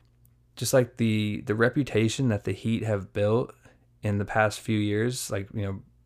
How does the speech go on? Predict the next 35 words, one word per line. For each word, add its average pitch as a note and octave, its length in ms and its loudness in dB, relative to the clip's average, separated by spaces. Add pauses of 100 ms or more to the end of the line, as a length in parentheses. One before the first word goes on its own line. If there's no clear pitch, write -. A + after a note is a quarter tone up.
(160)
s-, - 320 -10 (520)
starting F#3 400 2
in A#2 200 2
probably A2+ 400 0
when, G#2+ 180 0
like, G2 180 -4 (280)
Dwayne G#2+ 320 2
Wade G#2 240 2
and G2+ 100 -4
Shaq G#2+ 360 2
were G#2 100 -4
there. F#2+ 320 -6 (600)
Uh, F#2+ 340 0 (500)
that's A#2 420 0
a D3 40 -6
team C#3 320 2
that A2 120 6
I G#2+ 180 6
just - 300 -6
think A#2 260 2
that G#2 160 0
Jimmy A2 300 2
Butler G#2 380 0
will G#2 180 0
really G#2+ 520 0 (340)
mesh G#2+ 380 2
with, A#2 300 4
and A2+ 100 0
I G#2 80 4
think A2+ 340 0 (200)
he'll A#2+ 140 8
buy G#2 300 4
in, G#2+ 540 0
and G2+ 140 0
just, G2+ 200 -2